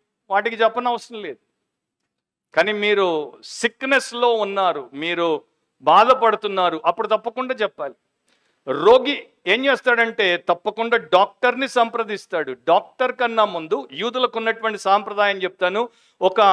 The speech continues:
మంచి భక్తి కలిగినటువంటి యూదుడు రోగము రాగానే డాక్టర్ కన్నా ముందు రాబైకి కబురు పంపిస్తాడంట. రాబై అంటే వారి మత గురువు వచ్చి వారి కొరకు సపర్య and నూనె రాచి ప్రార్థన. ఇది ఓల్డ్ టెస్టమెంట్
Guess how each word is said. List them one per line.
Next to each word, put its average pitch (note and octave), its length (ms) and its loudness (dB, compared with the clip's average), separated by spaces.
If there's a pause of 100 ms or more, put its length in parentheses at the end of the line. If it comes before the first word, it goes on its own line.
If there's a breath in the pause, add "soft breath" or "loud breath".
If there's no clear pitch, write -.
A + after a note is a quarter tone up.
(200)
మంచి A#3+ 480 -2
భక్తి F3+ 320 -4
కలిగినటువంటి A3 600 0
యూదుడు G3+ 460 0
రోగము A3+ 420 2
రాగానే F3+ 640 2 (320)
డాక్టర్ C4 520 2
కన్నా B3 300 4
ముందు A3+ 360 0
రాబైకి G#3+ 680 2
కబురు G#3 340 2
పంపిస్తాడంట. G3 680 -2
రాబై F3+ 560 4
అంటే F#3 260 -2
వారి F#3 260 2
మత E3+ 240 -2
గురువు F#3 540 0 (260 loud breath)
వచ్చి G3 320 -4
వారి F#3+ 220 0
కొరకు F3+ 440 -2
సపర్య F#3 640 -2 (100)
and E3 220 -6
నూనె F#3 260 -4
రాచి F3 340 -2
ప్రార్థన. D#3 560 -2
ఇది E3 140 -2
ఓల్డ్ C#4 200 4
టెస్టమెంట్ A3+ 600 -4